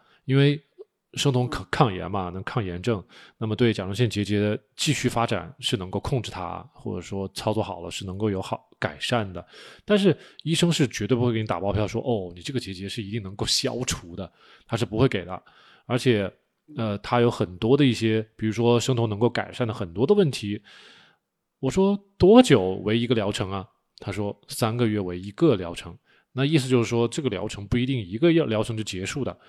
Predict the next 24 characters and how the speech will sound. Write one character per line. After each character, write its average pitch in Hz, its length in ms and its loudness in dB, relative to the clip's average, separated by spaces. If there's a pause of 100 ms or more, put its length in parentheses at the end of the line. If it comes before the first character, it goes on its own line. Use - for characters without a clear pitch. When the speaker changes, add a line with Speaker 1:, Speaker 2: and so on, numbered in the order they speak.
(360)
Speaker 1:
因 127 100 0
为 135 80 4
他 147 120 0
说 139 320 4 (960)
比 104 100 -8
如 101 80 -4
说 120 140 2
我 110 40 4
们 101 100 -4
的 104 60 -2
血 - 160 2
红 98 160 -2
细 110 160 -4
胞， 90 300 -8 (300)
啊， 92 320 -12 (680)
叫， 98 640 -8 (880)
就 123 120 -6
是 123 100 -2
我 95 80 0
们 90 100 -12
的 95 80 -10
红 95 200 -10
细 - 140 -2
胞， 98 240 -6